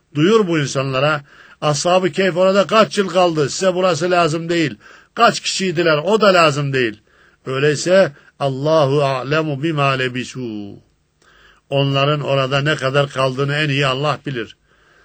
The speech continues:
Sizler bilemezsiniz. Sizler onu tespit etme imkanlarınız yoktur. Tahmin peşinde koşuyorsunuz. Allah bilir onların ne kadar kaldığını. Lehu gaybus semavati vel ardı.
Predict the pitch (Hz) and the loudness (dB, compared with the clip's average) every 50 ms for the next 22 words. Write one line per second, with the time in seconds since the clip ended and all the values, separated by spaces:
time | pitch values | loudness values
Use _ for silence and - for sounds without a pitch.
0 | _ _ _ - - 131 120 117 139 147 151 135 127 127 143 170 180 170 143 - | _ _ _ -18 -14 -12 -8 -2 0 0 0 0 -2 -4 -2 -2 -2 -2 -2 -4
1 | - 147 131 117 104 - - _ _ _ _ _ _ _ - - 135 127 123 147 | -6 -6 -6 -6 -8 -10 -16 _ _ _ _ _ _ _ -10 -8 -8 -6 0 0
2 | 160 160 147 143 147 160 170 151 - 151 151 143 147 165 165 143 156 143 143 - | 0 2 2 2 0 0 -2 -2 0 0 0 0 -2 -6 -4 -2 -2 -4 -4 -4
3 | 170 156 147 143 139 - 151 143 147 143 139 139 147 160 160 131 127 170 185 165 | -4 -4 -4 -4 -4 -2 -2 -2 0 0 0 0 0 -2 -2 -2 2 2 2 0
4 | 139 - 185 165 143 113 - _ _ _ _ _ _ _ _ _ _ _ - 139 | 0 -2 0 0 0 -2 -4 _ _ _ _ _ _ _ _ _ _ _ -6 -4
5 | 139 123 123 160 185 165 143 - 156 143 143 156 165 175 196 175 - 185 170 143 | -4 -4 -4 -4 -6 -6 -4 -2 -2 -2 -2 -6 -2 -2 -2 0 0 -2 -4 -2
6 | - 185 185 175 143 - 180 180 165 139 107 - _ _ _ - _ - _ - | 0 0 0 0 -2 -2 -4 -2 -2 -4 -6 -8 _ _ _ -20 _ -20 _ -4
7 | 151 143 151 175 208 190 175 143 165 170 165 160 156 156 151 151 147 147 143 139 | -2 0 2 2 2 2 0 2 2 2 4 4 2 2 0 0 0 0 2 0
8 | 139 120 127 131 135 127 - 127 123 123 120 117 117 110 107 104 - _ _ - | -2 -2 -2 -2 -2 -4 -2 -2 -4 -4 -4 -4 -6 -6 -6 -8 -12 _ _ -20
9 | - - _ _ - 147 180 170 156 160 160 147 139 165 175 160 147 143 139 - | -20 -20 _ _ -4 0 2 2 4 4 2 2 2 0 0 0 0 -2 -4 -6
10 | - 147 135 135 143 135 135 131 147 165 170 165 160 139 160 156 143 143 135 143 | -4 -4 -4 -2 0 0 0 2 0 2 2 0 0 0 -2 -2 0 0 -2 -2
11 | 143 156 151 135 120 117 107 90 | -2 -2 -4 -4 -4 -6 -8 -10